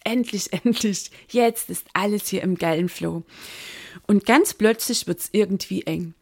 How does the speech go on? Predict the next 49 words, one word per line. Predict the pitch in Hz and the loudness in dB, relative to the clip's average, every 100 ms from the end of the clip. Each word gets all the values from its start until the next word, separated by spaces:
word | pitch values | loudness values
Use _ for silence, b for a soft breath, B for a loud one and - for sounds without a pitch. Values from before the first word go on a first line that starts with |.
| b b b | b b b
Und | 202 233 | 2 4
du | 415 | 6
hast | 370 - | 4 2
den | 180 - | 0 2
Eindruck, | 269 294 262 214 | 2 2 0 -4
du | - | -6
trippelst | - 359 359 294 - | 0 2 4 2 2
hier | 214 | 2
nur | 202 | 2
noch | 214 208 | 0 -2
hin | - 180 | -2 -2
und | 170 - | -2 0
her, | 320 311 285 | 2 2 2
du | 226 | -2
kommst | 202 196 - | -2 -2 -2
nicht | 180 - | -4 -2
wirklich | 269 247 - | -2 -4 -4
voran, | 202 196 208 214 202 175 | -4 -2 0 0 0 -2
ähm, | 180 180 | -4 -4
hast | 190 - | -6 -6
auch | - 185 - B B B 185 | -4 -4 -6 B B B -6
irgendwie | 208 185 190 180 190 | -4 -2 -2 -2 -6
für | - 185 | -4 -6
dich | - 202 | -4 -4
so | - - 185 185 | -2 -4 -4 -2
den, | 185 180 180 180 170 202 - | -2 0 0 0 -2 -6 -10
das | - - | -10 -4
Fazit | 202 226 - 175 | 0 0 0 -4
gezogen, | - - 202 208 202 190 180 _ _ _ _ _ - - - | -6 -6 0 2 2 -2 -6 _ _ _ _ _ -20 -12 -6
es | 202 | -2
scheint | 196 165 175 | 2 2 2
dir | |
nicht | 175 175 | 0 -2
mehr | 170 160 | -4 -6
zu | 165 | -6
gelingen, | - 185 247 220 | -4 0 0 0
es | 180 | 0
scheint | 175 175 | -2 -2
auch | - | -4
nicht | 170 - | -6 -4
mehr | 165 | -6
zu | - | -8
passen. | - - 180 214 202 B B B B | -10 -8 -6 -4 -4 B B B B
Manchmal | 202 202 175 | 0 2 -2
kommt | 165 180 165 | -2 -6 -4
vielleicht | 156 151 - | -4 -4 -4
auch | 175 - | -6 -6
die | 170 | -10
Frage, | - 170 170 | -8 -8 -10